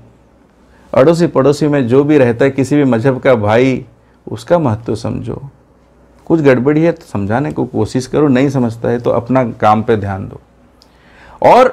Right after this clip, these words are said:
पॉइंट दबाओ, दूसरे को पॉइंट सिखाओ, योगा करो, दूसरे को योगा सिखाओ,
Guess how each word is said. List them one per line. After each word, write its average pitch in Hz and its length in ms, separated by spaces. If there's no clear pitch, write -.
पॉइंट 214 260
दबाओ, 185 280
दूसरे 160 300
को 160 100
पॉइंट 185 280
सिखाओ, 117 400
योगा 185 360
करो, 208 260
दूसरे 185 280
को 185 100
योगा 170 320
सिखाओ, 107 420